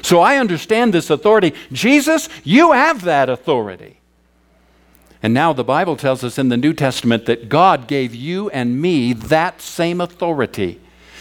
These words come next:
that we sit with him in heavenly places, and that every principality and power is under our feet. And so we can stand boldly in his name. We can speak even to demon powers,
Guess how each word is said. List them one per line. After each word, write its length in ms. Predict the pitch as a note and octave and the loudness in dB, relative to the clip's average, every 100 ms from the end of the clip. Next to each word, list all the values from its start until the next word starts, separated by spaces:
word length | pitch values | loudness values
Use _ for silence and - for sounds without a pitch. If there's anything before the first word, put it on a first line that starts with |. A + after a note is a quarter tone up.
| - - | -16 -2
that 200 | D3 D3+ | -2 0
we 160 | D#3+ | -6
sit 380 | D#3 - G#3 - | -6 -2 -2 -2
with 160 | F3 - | -4 -2
him 220 | F3+ F#3+ | -2 0
in 100 | D3+ | 0
heavenly 480 | C3 G3+ F#3 C#3 B2 | 2 0 2 -2 -2
places, 500 | A#2+ A2+ - A#2 - - - | -2 -4 -2 -8 -8 -16 -6
and 160 | D#3 D3+ | -2 0
that 160 | D#3+ D#3+ | 0 0
every 320 | F3+ A3 G#3+ | -2 0 -2
principality 840 | E3+ G#3+ G#3+ F3 - G3 G3+ G3+ G#3 | -6 -8 -6 -8 -4 -2 -2 -2 -4
and 160 | G#3 | -6
power 320 | F#3+ E3+ D3 C3 | -2 0 0 0
is 260 | C#3 B2+ - - | 0 -2 -6 -2
under 640 | A3 A3+ F#3 A2 G#2+ G2 - - _ | 2 2 0 -2 -4 -4 -10 -20 _
our 500 | F3+ G3 E3 A#2 A2 - _ | -2 -2 -2 -6 -10 -16 _
feet. 520 | - - G3 A#2 - - - - | -14 -8 -6 -8 -14 -20 -14 -10
And 100 | C3+ | -4
so 180 | E3+ | 0
we 160 | D#3+ F3 | 0 0
can 200 | - D#3 | 0 -2
stand 640 | - - G#3 G#3 G#3+ D#3 | -2 -2 2 4 2 2
boldly 460 | A3 A3 G3 E3 D3+ | 0 0 -2 -4 -4
in 120 | C#3 | -4
his 240 | B2+ E3 | -4 -6
name. 320 | C#3+ E3+ C3+ A2 - - | -4 -2 -4 -6 -14 0
We 120 | F3+ | 0
can 200 | - D3+ | 0 -4
speak 500 | - - F#3+ - - | -4 0 0 0 -4
even 380 | G3 A#3 B3 A#3+ | 2 4 4 0
to 160 | G#3+ | -4
demon 340 | G#3 A#3 A3+ A3 | -4 -2 -2 -2
powers, 480 | - G3+ F3+ C#3 | -2 0 0 -2